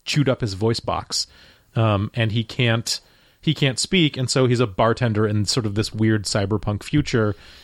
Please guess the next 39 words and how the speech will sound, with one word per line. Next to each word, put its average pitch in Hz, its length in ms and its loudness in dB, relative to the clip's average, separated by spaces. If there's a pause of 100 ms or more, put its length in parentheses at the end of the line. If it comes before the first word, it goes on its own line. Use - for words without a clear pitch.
He 135 80 0
has 117 120 2
a - 20 2
girlfriend 123 400 0
who 117 80 2
goes 113 240 2
missing, 123 300 0
and 107 100 2
it 98 60 0
becomes 107 320 0
sort 104 140 -2
of 101 100 0
a 104 40 2
noir 101 300 2
mystery. 104 480 0 (160)
<laughs> - 140 -20 (260)
Interspersed 185 760 2
with 151 180 -4
this 131 340 0 (340)
is 151 460 4 (220)
Paul 180 240 4
Rudd 147 380 4
and, 127 340 2
is 127 240 0
it 127 100 0
Justin 117 420 0
Theroux, 113 340 4
I 104 120 -2
think 107 240 -2
is 98 160 -2
the, 98 340 0
is 104 160 0
his 101 120 -2
partner, 101 380 -2
who 110 320 0
kind 135 200 2
of 120 100 0
are, 113 300 4 (400)
um, 104 460 2